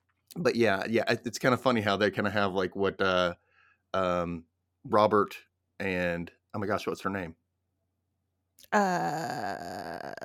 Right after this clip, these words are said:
Speaker 1: Oh my gosh, the wife who's American.
Speaker 2: Yeah, Elizabeth McGovern, right? That's who plays her.
Speaker 1: Yeah. Man, I don't remember her name. I don't want, I don't gotta look it up, but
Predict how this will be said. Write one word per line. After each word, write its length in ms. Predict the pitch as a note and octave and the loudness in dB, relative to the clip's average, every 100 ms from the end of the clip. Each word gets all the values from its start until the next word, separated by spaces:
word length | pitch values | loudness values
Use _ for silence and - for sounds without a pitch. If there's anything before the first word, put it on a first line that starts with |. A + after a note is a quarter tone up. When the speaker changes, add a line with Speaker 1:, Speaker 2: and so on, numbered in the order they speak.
| - - | -10 -2
Speaker 1:
Oh 220 | - B2+ | 0 0
my 120 | A#2 A2+ | -2 -2
gosh, 420 | - B2 A#2 - - - - A#2+ | 0 0 0 -4 -8 -12 -16 -2
the 100 | C3 | 2
wife 380 | C#3+ B2+ A2 | 6 6 6
who's 200 | - A#2+ | 2 4
American. 380 | A2+ A#2+ A2 - | 6 6 6 8
Speaker 2:
Yeah, 320 | C4+ A#3+ F#3+ F3 - - - | 10 12 12 8 4 -20 0
Elizabeth 500 | G#3+ G#3 G#3+ A3+ A#3 | 6 6 6 6 4
McGovern, 520 | - G3 G3 F#3 E3 F3 | 4 4 6 6 4 2
right? 220 | F3 F#3 | -2 0
That's 200 | F3+ - | -2 -2
who 80 | D#3+ | -4
plays 320 | - E3 D#3+ | -2 -2 -2
her. 260 | D3+ D#3+ - - | -4 -6 -8 -6
Speaker 1:
Yeah. 500 | E3 E3+ D#3+ D#3 D3+ _ _ | 0 2 2 0 -6 _ _
Man, 320 | A#3 E4+ A#3+ | -8 -2 -2
I 100 | B2 | -2
don't 140 | B2+ - | -6 -6
remember 240 | D#3 E3+ | -6 -4
her 120 | - | 0
name. 460 | C4 G4 A4+ A#3 F2+ - | 0 0 0 0 -2 -8
I 80 | |
don't 180 | B2+ B2 | -10 -8
want, 140 | - - | -10 -10
I 60 | G#2+ | -8
don't 120 | F#2 | -6
gotta 120 | E2+ E2 | -6 -8
look 140 | - | -8
it 60 | E2+ | -10
up, 100 | - | -4
but 120 | - | -6